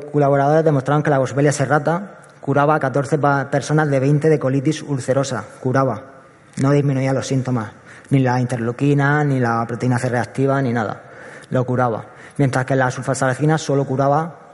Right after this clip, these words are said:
a cuatro de diez personas. Luego otro estudio también demostró que la boswellia serrata era más eficaz que la sulfasalacina en pacientes con colitis ulcerosa.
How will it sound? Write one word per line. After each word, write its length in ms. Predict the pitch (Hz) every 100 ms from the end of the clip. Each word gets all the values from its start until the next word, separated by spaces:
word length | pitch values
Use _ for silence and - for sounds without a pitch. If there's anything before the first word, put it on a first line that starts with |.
| - -
a 100 | 127
cuatro 300 | 131 135 139
de 80 |
diez 160 | 127 127
personas. 440 | - 117 120 113 107 - - - - - - - - - - -
Luego 220 | 135 151
otro 140 | 151
estudio 360 | 143 - 160 170
también 220 | 160 143
demostró 280 | 147 135 143
que 80 | 156
la 60 |
boswellia 260 | 139 131 143
serrata 500 | 139 139 147 151 151
era 140 | 143
más 220 | 143 147 143
eficaz 380 | 139 131 147
que 100 | 143
la 120 | 127 117
sulfasalacina 720 | 123 113 120 131 120 139 143
en 80 |
pacientes 380 | 143 127 131 139
con 160 | 139 131
colitis 300 | 127 131 135
ulcerosa. 500 | 123 127 131 127